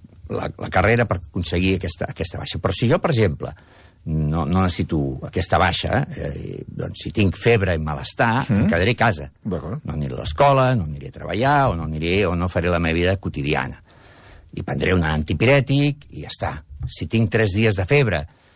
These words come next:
Speaker 1: si estic amb, amb ofec, doncs, escolta, aniré a consultar el metge. Evidentment, si sóc una persona que ja tinc alguns antecedents, sóc una persona immunodeprimida, sóc una persona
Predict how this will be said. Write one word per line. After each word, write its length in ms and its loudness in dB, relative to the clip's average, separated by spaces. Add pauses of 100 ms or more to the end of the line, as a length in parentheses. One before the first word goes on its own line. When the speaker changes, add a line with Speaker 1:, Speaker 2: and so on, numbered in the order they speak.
(180)
Speaker 1:
si 180 -8
estic 300 -6
amb, 400 0
amb 200 0
ofec, 560 2
doncs, 200 -10
escolta, 300 -2
aniré 280 4
a 60 6
consultar 720 4 (340)
el 100 -10
metge. 220 -8
Evidentment, 360 2
si 140 -6
sóc 140 -2
una 180 2
persona 460 2
que 180 0
ja 120 0
tinc 420 0 (180)
alguns 380 2
antecedents, 720 2 (260)
sóc 120 -20
una 80 -14
persona 300 -6
immunodeprimida, 720 2
sóc 180 -4
una 160 0
persona 540 2